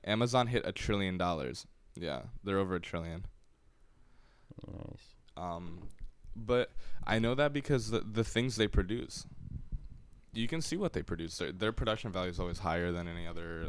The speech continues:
Speaker 1: like, streaming service.
Speaker 2: Oh.
Speaker 1: Yeah. For example, the Grand Tour, I think their budget was twenty million an episode.
Speaker 2: Really?
Speaker 1: Mm-hmm. And each,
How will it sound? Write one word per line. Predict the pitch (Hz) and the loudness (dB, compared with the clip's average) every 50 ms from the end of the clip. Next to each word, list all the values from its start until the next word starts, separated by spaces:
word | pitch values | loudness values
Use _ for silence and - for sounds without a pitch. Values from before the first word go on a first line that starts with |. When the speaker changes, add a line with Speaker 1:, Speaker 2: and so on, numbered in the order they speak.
| - | -4
Speaker 1:
like, | 80 78 - - - - - - | -4 -4 -4 -4 -6 -8 -8 -8
streaming | - - 92 87 87 87 | -6 -4 -4 -4 -4 -4
service. | - - 71 71 80 80 - - - - - - - - - - - - - - - - - - - - - - - - - - 98 | -4 -4 -4 -4 -4 -6 -6 -6 -10 -12 -16 -16 -16 -14 -14 -14 -14 -12 -12 -12 -14 -14 -14 -16 -16 -16 -14 -14 -14 -14 -12 -10 -10
Speaker 2:
Oh. | 92 92 87 - - - - - - | -8 -8 -8 -8 -10 -10 -12 -10 -8
Speaker 1:
Yeah. | 78 73 73 73 95 - - - - - - - - | -8 -8 -8 -8 -10 -12 -14 -14 -14 -16 -18 -18 -12
For | - - 120 | -4 -2 -2
example, | 110 98 104 104 104 - | 0 2 4 8 8 8
the | 110 107 | 8 8
Grand | 95 90 92 92 95 95 92 - | 4 4 2 2 2 2 8 8
Tour, | - 82 85 90 95 107 - - | 8 8 8 4 2 0 0 -4
I | - 98 | -8 -6
think | - - 113 113 | -4 -4 -4 -2
their | - 117 | -2 -2
budget | 98 - 95 92 90 87 | 0 2 0 0 2 -2
was | 85 85 | -4 2
twenty | - - - 87 87 | 4 4 6 6 4
million | 85 85 85 82 80 78 | 0 -2 -4 -4 -6 -6
an | 80 78 | -8 -10
episode. | 78 80 - - - - - 107 - - - - - - - - - - - - - - - - - - - - - - - - | -10 -10 -10 -10 -10 -8 -10 -10 -12 -14 -16 -18 -20 -20 -20 -20 -16 -16 -16 -16 -14 -16 -18 -20 -20 -20 -20 -20 -20 -20 -8 -2
Speaker 2:
Really? | - 139 131 147 143 139 139 147 156 190 233 - - - | 2 6 10 10 10 10 10 8 6 4 2 -2 -6 -6
Speaker 1:
Mm-hmm. | 98 92 95 90 90 90 - - - - - - - - | -4 -2 -2 -2 -2 -4 -6 -10 -12 -12 -14 -14 0 2
And | 104 98 95 92 - | 4 4 4 2 -2
each, | - 107 104 95 - - - - - | -2 -2 -2 -2 -2 -6 -8 -8 -12